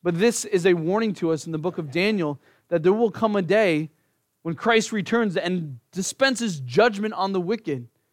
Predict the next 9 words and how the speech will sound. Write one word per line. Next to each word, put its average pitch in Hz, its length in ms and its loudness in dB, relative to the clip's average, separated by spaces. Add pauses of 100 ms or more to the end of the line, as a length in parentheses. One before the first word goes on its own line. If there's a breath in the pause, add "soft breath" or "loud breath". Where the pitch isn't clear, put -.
(440)
and 185 100 2
exalts 196 640 2
the 208 140 2
righteous. 202 800 -2 (3250)
Which 156 200 -6
side 156 440 0
are 135 80 -6
you 135 340 -4 (260)
on? 127 380 -8